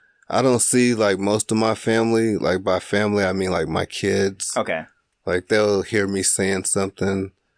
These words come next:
Speaker 1: and those are, like, the, I'd say the P G thirteen jokes.
Speaker 2: Yeah.
Speaker 1: But I have a lot of dark shit, too, you know, and I can't really tell people.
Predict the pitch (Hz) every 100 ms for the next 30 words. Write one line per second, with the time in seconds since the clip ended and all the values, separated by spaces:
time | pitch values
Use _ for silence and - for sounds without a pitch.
0 | _ - 87 95 110 110 107 98 90 -
1 | - 87 87 85 - - - _ - 101
2 | - 104 95 87 - 110 95 98 87 98
3 | 90 - - 101 101 98 101 101 95 -
4 | - - 98 80 67 - - 98 107 113
5 | 98 98 98 95 92 87 107 120 - -
6 | - 101 - - 113 110 98 90 92 92
7 | 92 - - 113 92 110 101 92 - 107
8 | 107 - 113 - 113 113